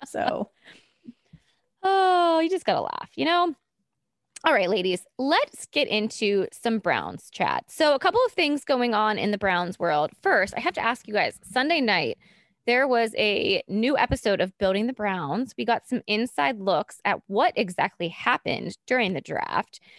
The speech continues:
Speaker 2: And Brittany, I wanna talk to you because obviously we got your guy, they got your guy. And to me, that was my favorite part of Building the Browns, was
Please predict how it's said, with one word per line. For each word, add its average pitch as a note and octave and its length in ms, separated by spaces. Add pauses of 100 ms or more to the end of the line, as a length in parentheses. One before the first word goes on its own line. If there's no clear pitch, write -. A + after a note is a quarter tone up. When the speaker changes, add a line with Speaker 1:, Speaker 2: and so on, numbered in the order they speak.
(360)
Speaker 2:
And A#3+ 520 (160)
Brittany, C4 340
I A#3 100
wanna C4 180
talk - 300
to - 140
you D3+ 540
because G3 880 (160)
obviously G#3 960 (800)
we A#3+ 80
got B3+ 240
your C#4 80
guy, F#3 400 (100)
they A#3 180
got F#3 260
your B2 80
guy. G#2 460 (680)
And G#3+ 440
to A#3 80
me, C#4 160
that A#3+ 100
was A#3+ 100
my G#3+ 120
favorite F3+ 260
part F3 220
of D#3+ 100
Building C#3+ 220
the C3+ 60
Browns, - 440
was F#3+ 560